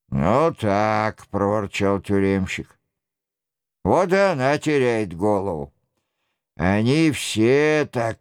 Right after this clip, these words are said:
кончают». Он вышел и в момент, когда закрывал дверь, буркнул: «Я приносил вам рацион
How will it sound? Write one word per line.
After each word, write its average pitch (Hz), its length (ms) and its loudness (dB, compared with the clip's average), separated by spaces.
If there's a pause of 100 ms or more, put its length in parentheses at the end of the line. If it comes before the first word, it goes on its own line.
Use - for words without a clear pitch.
(100)
кончают». 98 1080 -2 (720)
Он 98 440 2
вышел 131 840 0 (1040)
и 160 160 6
в 151 160 0
момент, 160 720 0
когда 151 540 0
закрывал 143 840 0
дверь, 143 640 2
буркнул: 120 1040 0 (300)
«Я 151 480 4
приносил 160 1120 2
вам 156 320 2
рацион 147 1200 0